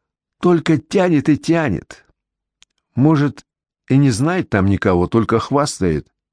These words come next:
«В топазовом раю знают, что ты у мэра подрабатываешь?» «Вот это вряд ли»,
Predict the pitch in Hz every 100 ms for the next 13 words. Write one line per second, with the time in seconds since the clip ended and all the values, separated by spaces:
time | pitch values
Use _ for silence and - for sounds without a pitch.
0 | _ _ _ _ _ _ _ _ _ _
1 | _ _ _ _ _ _ _ _ _ -
2 | - 113 - 120 98 107 104 113 110 95
3 | 82 117 156 143 - - 95 87 - 98
4 | 101 107 85 78 80 92 95 85 76 76
5 | 73 69 - - _ _ _ _ _ _
6 | _ _ _ _ _ _ _ _ _ _
7 | - 85 107 110 147 143 139 104 82 80
8 | 80 71